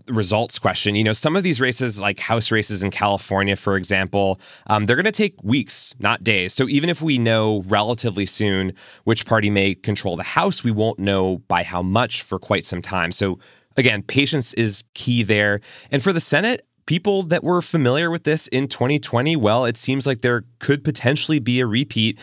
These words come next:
It may once again come down to a December runoff if Georgia goes the way, um, many are now predicting based on how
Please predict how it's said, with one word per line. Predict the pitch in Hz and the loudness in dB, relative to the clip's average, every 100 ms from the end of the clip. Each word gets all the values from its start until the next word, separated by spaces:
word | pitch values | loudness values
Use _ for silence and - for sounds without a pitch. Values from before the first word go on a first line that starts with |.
| - - - | -16 -20 0
It | 131 | 0
may | 117 113 139 | 4 4 4
once | 135 123 127 | 2 0 -2
again | 110 110 113 | -2 0 0
come | 113 110 | -2 0
down | 98 101 | 0 0
to | 98 101 | 0 0
a | 98 | 0
December | 98 - 101 104 | 0 -2 0 0
runoff | 101 92 98 92 104 - - | 0 0 -2 -2 -6 -8 -4
if | 98 - | -4 -2
Georgia | - 95 95 98 | -2 0 0 -2
goes | 90 92 92 87 - | 0 0 0 -2 -2
the | 92 | 0
way, | 92 90 90 92 | 0 0 0 -2
um, | - 90 90 90 | -2 -4 -6 -2
many | 113 113 120 | 2 2 2
are | 101 | 2
now | 98 | 0
predicting | - 92 92 98 92 | 0 -4 -4 -4 -4
based | 90 92 - | -2 -2 -4
on | 92 90 | -6 -4
how | 92 | -4